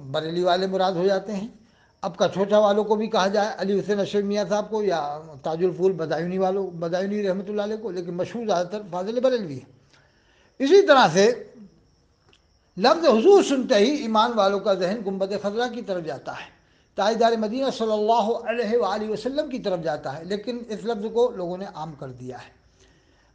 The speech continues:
अब मैंने हज़रत ताजुश्शरिया रज़ियल्लाहु अन्हु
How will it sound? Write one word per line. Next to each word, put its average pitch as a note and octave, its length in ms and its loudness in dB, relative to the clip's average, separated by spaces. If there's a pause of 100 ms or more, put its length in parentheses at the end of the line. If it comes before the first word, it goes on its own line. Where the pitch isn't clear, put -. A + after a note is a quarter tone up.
अब C#4 200 2
मैंने C#4 380 4 (320)
हज़रत C4 480 2
ताजुश्शरिया C4 540 2
रज़ियल्लाहु A#3+ 300 0
अन्हु A3 260 0